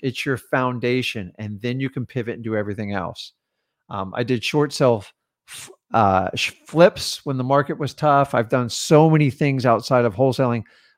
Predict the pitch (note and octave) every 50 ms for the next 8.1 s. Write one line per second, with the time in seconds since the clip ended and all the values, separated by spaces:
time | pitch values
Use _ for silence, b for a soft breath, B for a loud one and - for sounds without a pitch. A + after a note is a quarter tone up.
0 | b _ - D#3 D3+ D3 - C3+ F3 F#3 D#3+ E3+ E3 E3 D#3 E3 E3+ C#3+ B2+ G#2+
1 | A2 - - - C3+ C#3 C3 - - D3+ D3 D#3 D#3 C#3 - - C#3+ C3+ B2+ -
2 | C3 A2 G#2+ G2+ G2 A2+ A2 A2 A#2+ B2 C3 - - D#3 C3 A#2+ A#2+ C3+ C3 C3
3 | B2+ B2+ B2 - _ _ A#2 G2 A2 A2+ - A2+ G#2 G2 - A#2 G2+ - _ B2+
4 | A#2+ A#2+ B2 A#2+ - - C3 - - B2 A#2 A#2 A2+ A2 G#2+ G#2+ _ - A#2+ A#2
5 | G2+ G#2 - - B2+ C#3 E3 E3+ - - _ _ _ _ _ _ _ _ _ _
6 | _ _ _ _ - A#2 A2+ A2 A2 A2 A2+ A2 G#2+ - - A#2+ A2 G#2+ A#2+ C3
7 | C3+ C3+ C3 C3 A#2+ A2+ - _ _ _ _ _ _ _ - A2 G#2 G2+ G2 G2
8 | F#2+